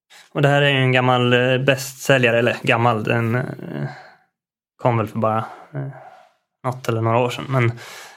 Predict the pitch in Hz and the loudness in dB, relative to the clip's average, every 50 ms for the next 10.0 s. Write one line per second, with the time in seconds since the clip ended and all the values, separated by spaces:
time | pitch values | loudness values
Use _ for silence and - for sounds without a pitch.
0 | _ _ _ - 131 127 127 131 127 131 131 123 123 123 123 120 120 - 139 131 | _ _ _ -8 -6 -6 -6 -6 -2 0 2 4 4 4 2 0 2 2 2 2
1 | 131 147 139 139 - 131 127 135 143 180 180 175 - - - - - - _ - | 2 0 0 0 -2 0 0 0 0 0 -2 -6 -10 -12 -12 -14 -20 -20 _ -16
2 | - - - - 165 175 _ _ _ _ _ _ _ _ _ _ _ _ _ - | -14 -14 -14 -16 -16 -20 _ _ _ _ _ _ _ _ _ _ _ _ _ -10
3 | - 139 127 123 117 117 113 117 120 123 127 127 127 - - - - - 131 120 | -6 -4 -2 0 0 0 0 0 0 0 -2 -2 -4 -8 -12 -12 -2 0 0 2
4 | 113 110 117 117 110 113 107 110 110 - 117 110 107 110 113 113 - _ _ _ | 2 2 2 2 2 2 0 0 0 0 0 0 0 -2 -2 -4 -8 _ _ _
5 | _ _ _ _ _ _ _ _ _ 131 123 131 127 131 135 127 151 151 143 135 | _ _ _ _ _ _ _ _ _ 0 2 2 2 2 2 2 2 2 2 4
6 | 135 131 127 127 127 127 123 120 123 - - 143 147 147 139 135 131 131 151 147 | 4 2 2 2 2 0 0 -2 -2 -4 -2 2 2 2 2 2 2 0 0 -2
7 | 147 135 131 123 117 113 113 117 113 - - 135 123 120 131 135 139 135 127 123 | 0 0 0 2 2 2 2 2 0 0 0 0 0 2 2 2 2 2 0 -2
8 | 131 - - - - - - - - 120 117 - - 123 117 113 113 113 113 110 | -4 -8 -12 -14 -16 -18 -6 -2 -2 -2 -2 -2 -2 0 0 0 2 0 -2 -2
9 | - - - - - - - 131 117 113 110 110 110 - 135 127 120 - 139 131 | -4 -8 -12 -12 -12 -4 -2 0 0 2 0 0 0 0 0 0 0 -2 -6 -8